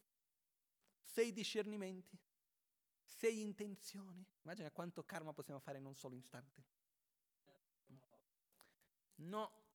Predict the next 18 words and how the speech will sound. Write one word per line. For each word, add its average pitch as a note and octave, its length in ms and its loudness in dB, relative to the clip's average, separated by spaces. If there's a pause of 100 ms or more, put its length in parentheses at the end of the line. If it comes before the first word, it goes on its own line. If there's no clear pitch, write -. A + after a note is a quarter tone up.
(200)
qual-, G#3 200 6 (1500)
no, E3+ 460 0
possiamo E3+ 280 2
avere D#3 200 4
fino F3+ 220 -2
a D#3+ 40 0
sei C4+ 280 -2
menti E3 300 -2
primarie C#3+ 380 0
contemporaneamente. B2 1080 -4
Quali G3+ 240 8
sono C#3+ 300 2
le C3 80 -2
sei? G2+ 360 -8 (440)
Una D3 180 0
mente D3+ 320 0
uditiva, G#3+ 640 2 (720)
gustativa, G3+ 920 2